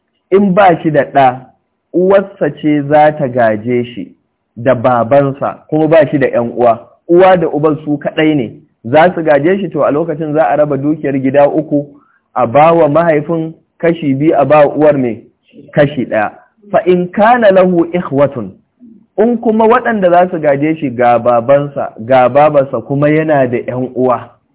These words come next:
to, "Fali ummihi sudus." A lokacin bukatun sun ƙaru. Da haka sai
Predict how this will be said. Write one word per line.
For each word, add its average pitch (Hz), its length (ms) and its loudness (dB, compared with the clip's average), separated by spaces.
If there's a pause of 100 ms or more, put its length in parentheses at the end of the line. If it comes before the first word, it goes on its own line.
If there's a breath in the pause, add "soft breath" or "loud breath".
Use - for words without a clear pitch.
(480)
to, 147 160 2
"Fali 147 240 2
ummihi 147 560 -2
sudus." 110 280 -4 (340)
A 131 80 0
lokacin 151 500 -2
bukatun 143 640 -4
sun 131 180 -6
ƙaru. 92 340 -8 (400 soft breath)
Da 139 100 2
haka 156 260 0
sai 160 100 -2